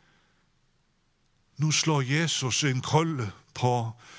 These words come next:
som, som Simon muligvis bliver standset af. Hvad er det, han siger? Det der med, at nogen har lidt mere, og, og nogen lidt mindre. Altså, nogen er,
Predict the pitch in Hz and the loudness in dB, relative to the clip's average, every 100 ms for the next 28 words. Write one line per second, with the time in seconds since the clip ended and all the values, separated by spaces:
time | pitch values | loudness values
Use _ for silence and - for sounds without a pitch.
0 | - - 156 139 135 131 - 151 135 - | -8 -2 0 0 -4 -6 0 0 2 0
1 | 226 233 175 151 147 180 190 170 147 147 | 0 0 2 2 4 2 4 2 2 2
2 | - - - - - - - - 151 156 | 0 -2 -6 -16 -20 -20 -20 -2 2 4
3 | 139 - 214 214 190 165 135 113 120 110 | 2 2 2 2 0 0 0 0 0 -4
4 | - - _ _ _ _ _ _ _ _ | -12 -20 _ _ _ _ _ _ _ _
5 | _ _ _ 160 185 202 151 151 220 247 | _ _ _ 0 2 0 2 2 0 0
6 | 160 - _ _ _ _ _ _ _ _ | -2 -4 _ _ _ _ _ _ _ _
7 | _ _ _ _ _ _ _ _ - 208 | _ _ _ _ _ _ _ _ 0 2
8 | 202 196 170 - - 156 185 185 160 143 | 4 2 0 -8 -4 4 4 4 2 2
9 | 175 208 214 180 147 160 160 165 156 160 | 4 4 4 2 2 2 4 0 2 2
10 | 202 175 143 110 - - - - 151 165 | 4 4 2 -2 -12 -20 -18 0 2 4
11 | 160 156 175 202 170 156 151 143 170 180 | 2 4 4 4 2 2 0 2 0 2
12 | 131 123 127 135 135 - - - 156 196 | 0 2 2 2 -2 -4 -18 -2 6 6
13 | 226 190 | 6 0